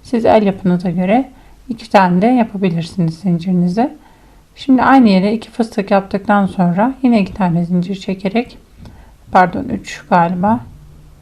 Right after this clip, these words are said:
şöyle hemen alttaki ters V'nin tepesine bir tane fıstık, hemen yanına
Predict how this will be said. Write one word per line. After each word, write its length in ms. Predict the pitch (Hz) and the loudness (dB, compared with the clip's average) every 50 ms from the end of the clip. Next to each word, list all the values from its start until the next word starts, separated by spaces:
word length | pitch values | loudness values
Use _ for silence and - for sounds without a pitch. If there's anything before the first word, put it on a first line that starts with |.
| - - | -20 -20
şöyle 560 | - - - 208 185 175 170 170 202 233 247 - - - - - - - - - - - - - - | -12 -4 -2 0 0 0 0 0 0 0 -2 -4 -12 -20 -20 -20 -20 -20 -20 -20 -20 -20 -16 -8 -4
hemen 340 | 220 202 190 196 214 247 262 - - - - - - | 0 2 2 2 2 0 -4 -8 -16 -20 -18 -6 0
alttaki 580 | 269 214 214 214 - 214 214 - - 247 240 233 | 0 0 0 2 0 -2 -2 -2 -2 -2 -2 -2
ters 400 | - - 226 233 226 - - 214 | 0 0 2 2 0 -2 -4 0
V'nin 440 | 196 185 175 170 165 170 175 175 - - | 0 2 2 2 0 -2 -4 -6 -8 -4
tepesine 640 | - 190 196 - 185 175 - - 180 180 196 233 269 - - - _ _ - - - - - - - - - - - - - - - | -6 -4 -2 -2 -4 -4 -2 -2 -2 0 0 -2 -4 -6 -10 -20 _ _ -20 -20 -20 -20 -20 -20 -20 -20 -20 -20 -20 -20 -18 -12 -12
bir 80 | 214 | -6
tane 280 | - 208 196 180 175 170 | -2 0 2 2 2 0
fıstık, 560 | 165 - 196 190 - - 240 233 233 - - - _ - - - | -2 -4 -6 -6 -4 -2 -2 -2 -4 -6 -20 -20 _ -20 -12 -6
hemen 280 | - 226 202 190 180 170 | -2 0 2 2 2 2
yanına 540 | 175 185 196 190 180 175 175 185 202 254 | 2 2 2 2 2 2 2 2 0 -2